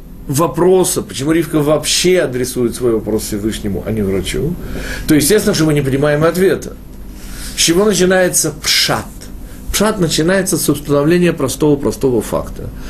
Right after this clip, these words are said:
В те древние времена, господа, а им уже почти четыре тысячи лет, ещё не существовал аппарат, называемый сегодня ультрасаунд.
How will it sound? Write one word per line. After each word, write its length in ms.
В 120
те 220
древние 960
времена, 580
господа, 480
а 80
им 140
уже 160
почти 320
четыре 280
тысячи 300
лет, 200
ещё 240
не 180
существовал 640
аппарат, 420
называемый 520
сегодня 480
ультрасаунд. 1080